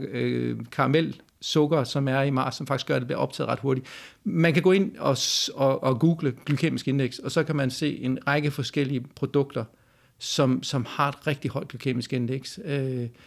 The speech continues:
de simple sukkerarter i, i vandig opløsning, altså s-, sodavand og så videre, er faktisk ret højt glykemisk indeks. Og, og hvis vi bare lige fokuserer på fyldedepoterne, så handler det om at spise,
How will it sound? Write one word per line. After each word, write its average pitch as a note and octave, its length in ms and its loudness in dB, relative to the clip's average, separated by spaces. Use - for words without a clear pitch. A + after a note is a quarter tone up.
de D3+ 80 2
simple D#3 280 4
sukkerarter B2+ 540 4
i, A#2+ 400 0
i C3 160 -2
vandig C3 300 4
opløsning, B2+ 520 0
altså A#2+ 220 -6
s-, - 200 -8
sodavand B2+ 360 0
og A#2 60 -4
så C3+ 80 -8
videre, C3+ 280 0
er B2+ 80 -4
faktisk - 560 -6
ret B2 120 -4
højt - 200 -10
glykemisk C#3 340 -10
indeks. C3 200 -8
Og, - 220 0
og D3+ 120 2
hvis D3 260 0
vi D#3+ 60 2
bare F3 280 4
lige G#3 100 6
fokuserer D#3+ 500 2
på C#3+ 380 0
fyldedepoterne, C#3+ 960 0
så - 280 0
handler D#3+ 300 4
det C#3 100 2
om C3 140 0
at B2 80 -4
spise, C#3+ 560 -2